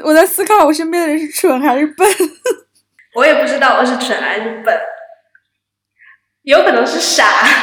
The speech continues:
Speaker 2: <laughs> 哦，我，我，我觉得应该去开一个理论，区别一下蠢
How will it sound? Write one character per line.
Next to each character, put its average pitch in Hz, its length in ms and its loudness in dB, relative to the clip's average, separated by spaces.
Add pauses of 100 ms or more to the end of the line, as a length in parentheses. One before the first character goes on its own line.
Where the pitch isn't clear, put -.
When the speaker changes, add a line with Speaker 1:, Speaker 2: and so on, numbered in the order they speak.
(380)
Speaker 2:
<laughs> - 720 -12
哦， 240 320 -4
我， 233 160 -4
我， - 220 -2
我 220 80 -4
觉 233 140 0
得 247 120 4
应 254 140 0
该 247 400 0
去 - 240 -8 (500)
开 269 240 0
一 254 80 0
个 247 120 0
理 233 180 -8
论， 240 260 -6
区 247 220 -10
别 208 260 -8
一 220 80 -4
下 220 200 -6
蠢 - 200 -8